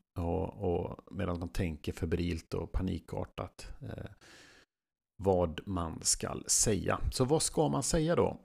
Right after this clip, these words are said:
Men då är mitt tips just som, som, som jag beskrev i början, när man tittar sig runt i rummet helt enkelt, letar efter någonting som är, eh, specifikt och någonting som är intressant. Och så tittar man,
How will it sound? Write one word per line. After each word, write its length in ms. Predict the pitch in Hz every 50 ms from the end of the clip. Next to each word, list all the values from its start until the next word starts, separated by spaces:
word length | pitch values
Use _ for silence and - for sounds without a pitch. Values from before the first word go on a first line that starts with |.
| _ -
Men 100 | 113 131
då 80 | 143 165
är 120 | 165 180
mitt 200 | 190 170 123 -
tips 300 | - - 95 - - -
just 240 | 101 87 - - -
som, 260 | - 101 95 92 95
som, 380 | 92 - - 95 92 92 92 92 90
som 140 | - - 98
jag 100 | 95 90
beskrev 260 | 90 - - 95 -
i 40 | 87
början, 240 | 98 98 92 113
när 80 | 127 117
man 120 | 92 87
tittar 300 | - - 151 - - -
sig 140 | - - 110
runt 200 | 104 92 87 -
i 40 | 107
rummet 360 | 107 117 104 98 104 104 -
helt 180 | 120 98 - -
enkelt, 320 | 85 85 87 85 - -
letar 380 | - 127 139 123 98 - - 127
efter 180 | 127 - -
någonting 400 | 139 110 95 87 - - 87 85
som 300 | 82 - - 90 87 85 - _ - - - - - - - _ _ _ - 104
är, 340 | 90 80 82 82 82 - - _ _ _ _ -
eh, 220 | - 87 82 85 82
specifikt 680 | - - - - 85 85 85 - 90 - 90 - -
och 60 | 107 95
någonting 200 | 85 - 90 80
som 100 | - 87
är 40 |
intressant. 520 | 87 - - - - - - - - 104 -
Och 60 | -
så 100 | - -
tittar 200 | - - - -
man, 180 | - - -